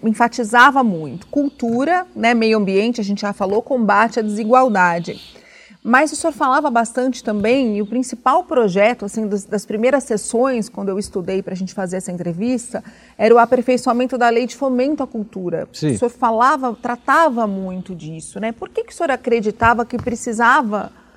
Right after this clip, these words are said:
Speaker 1: melhorar isso?
Speaker 2: Não, porque, é, é, acontece o seguinte, ó, eu defendia, na verdade, é, que a cidade merecia uma conferência da, da cultura. Porque a última conferência municipal de cultura aconteceu no governo Covas.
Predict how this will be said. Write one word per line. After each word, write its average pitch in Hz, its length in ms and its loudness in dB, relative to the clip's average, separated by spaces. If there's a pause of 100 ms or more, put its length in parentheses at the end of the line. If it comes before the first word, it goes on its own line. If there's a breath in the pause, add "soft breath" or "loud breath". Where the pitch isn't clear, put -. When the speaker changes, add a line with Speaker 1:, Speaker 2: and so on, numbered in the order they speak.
(220 soft breath)
Speaker 1:
melhorar 196 640 4
isso? - 340 -6
Speaker 2:
Não, 226 80 6
porque, 196 300 4
é, 185 480 4
é, 175 100 2
acontece 180 540 0
o - 60 -6
seguinte, 180 480 0
ó, 156 260 4
eu 147 200 2
defendia, 165 760 2
na 117 100 -2
verdade, 117 720 0
é, 127 260 0
que - 180 -4
a 139 40 -2
cidade 156 380 0
merecia 156 420 0
uma 160 160 0
conferência 196 800 0
da, 175 120 -4
da 151 240 -2
cultura. 110 600 -6 (340 soft breath)
Porque 165 200 -2
a 214 60 6
última 247 260 0
conferência 160 640 0
municipal 143 640 -2
de 123 120 0
cultura 170 540 0
aconteceu 180 600 2
no 190 80 6
governo 185 520 2
Covas. 175 840 -2